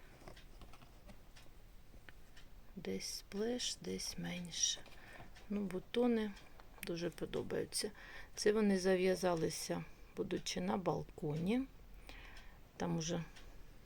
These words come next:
почало прохладнішати, балкон засклений, але було вже прохолодно. Занесла під лампи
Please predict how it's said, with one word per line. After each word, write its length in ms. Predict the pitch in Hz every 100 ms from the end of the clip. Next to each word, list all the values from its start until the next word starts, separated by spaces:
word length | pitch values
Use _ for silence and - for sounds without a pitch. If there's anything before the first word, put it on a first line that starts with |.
| -
почало 480 | - - 180 160 165 - -
прохладнішати, 1000 | - - 180 156 165 165 - 254 -
балкон 460 | 233 175 165 170 170
засклений, 640 | 196 247 - 185 170 170 175
але 240 | 185 208 202 - - - - - - - - - -
було 260 | 170 185 190
вже 180 | 175 170
прохолодно. 720 | - 175 - 226 269 262 262
Занесла 720 | 214 202 208 202 - 175 170 - - - - - - - - -
під 240 | - 190 165
лампи 600 | 175 170 165 170 240